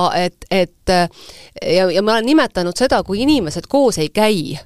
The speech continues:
äh, regulaarseid kokkusaamisi ja arutelusid ei ole,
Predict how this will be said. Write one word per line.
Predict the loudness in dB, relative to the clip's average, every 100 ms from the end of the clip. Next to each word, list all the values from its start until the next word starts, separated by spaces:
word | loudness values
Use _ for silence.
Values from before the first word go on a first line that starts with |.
| -10
äh, | -2 0 2 0 0
regulaarseid | 0 0 2 2 2 0 -2 -4 -4
kokkusaamisi | -4 -2 -2 -2 -2 -2 0
ja |
arutelusid | 0 0 -2 -4 -6 -2
ei | 2
ole, | 2 2